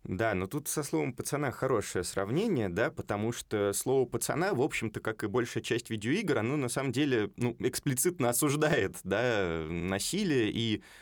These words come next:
показывает, к чему приводит вот применение насилия в реальной жизни, такое эксплицитное, потому что там есть,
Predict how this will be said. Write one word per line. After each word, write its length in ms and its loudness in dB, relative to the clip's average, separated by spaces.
показывает, 1000 0
к 100 -8
чему 400 2
приводит 600 0
вот 300 0
применение 540 4
насилия 480 0
в 60 0
реальной 320 0
жизни, 300 0
такое 280 -2
эксплицитное, 680 -4
потому 340 -2
что 220 -8
там 200 -2
есть, 340 -4